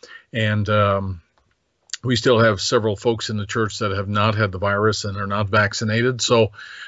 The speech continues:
uh, we would ask you to certainly consider that. Uh, Lord willing, this Sunday also we'll have the, uh, the shower, and, uh, we will be serving some refreshments. It's a drive-by shower.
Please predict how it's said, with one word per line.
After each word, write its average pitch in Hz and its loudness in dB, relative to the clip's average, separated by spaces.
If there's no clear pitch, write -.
uh, 104 2
we 120 -2
would 104 -2
ask 110 0
you 113 -4
to 95 -4
certainly 120 -2
consider 104 0
that. 104 2
Uh, 107 2
Lord 131 4
willing, 143 4
this 123 2
Sunday 139 0
also 135 -2
we'll 120 -2
have 120 -4
the, 113 -4
uh, 104 -4
the 101 -10
shower, 135 4
and, 107 -2
uh, 104 0
we 127 0
will 107 2
be 104 -2
serving 107 2
some 131 2
refreshments. 117 0
It's 104 -4
a 110 -6
drive-by 117 2
shower. 135 2